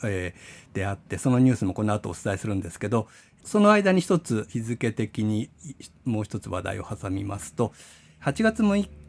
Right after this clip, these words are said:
日に、えー、有明海の往時を伝える有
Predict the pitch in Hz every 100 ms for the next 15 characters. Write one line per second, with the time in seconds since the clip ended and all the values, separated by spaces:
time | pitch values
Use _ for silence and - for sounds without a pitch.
0 | - - 175 175 175 170 165 165 - -
1 | - 123 120 127 175 175 220 208 156 123
2 | 110 104 160 151 139 110 104 101 - 107
3 | 104 107 123 127 - - - - - -
4 | 127 147